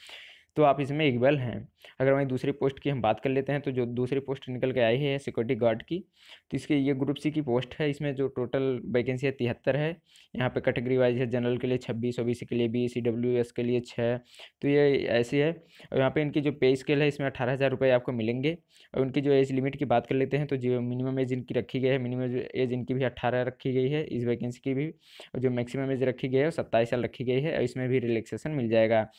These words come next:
अगर इसकी क्वालिफिकेशन की बात करें तो आप अगर दस पास है तब भी आप एलिजिबल हो जाएंगे, केवल इसमें दस पास मांगा गया है, तो ये बहुत अच्छी वैकेंसी है। दस पास कैंडिडेट वाले इसमें, इसे आसानी से भर सकते हैं।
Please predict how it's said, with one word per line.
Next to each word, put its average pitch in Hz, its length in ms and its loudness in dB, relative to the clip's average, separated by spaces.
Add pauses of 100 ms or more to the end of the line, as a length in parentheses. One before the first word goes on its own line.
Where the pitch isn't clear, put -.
(300)
अगर 131 140 2
इसकी 131 280 0
क्वालिफिकेशन 127 560 0
की 147 140 -4
बात 135 200 0
करें 139 220 0
तो - 80 0
आप 123 160 2
अगर 120 180 0
दस 123 220 0
पास 127 200 0
है 139 120 -2
तब 120 60 0
भी 120 160 -2
आप 120 140 2
एलिजिबल 120 300 0
हो 123 140 0
जाएंगे, 113 300 2
केवल 117 260 -2
इसमें 120 220 -6
दस 123 200 -4
पास 113 200 2
मांगा 117 240 -2
गया 117 120 0
है, 135 60 2
तो 147 120 -4
ये 147 80 -2
बहुत 139 240 -4
अच्छी 131 200 -4
वैकेंसी 117 400 -2
है। 143 160 -2 (540)
दस 139 140 0
पास 139 200 2
कैंडिडेट 139 420 0
वाले 127 240 4
इसमें, 135 360 -4
इसे 131 240 -2
आसानी 117 320 0
से 175 120 -2
भर 135 120 0
सकते - 260 -6
हैं। 107 340 -4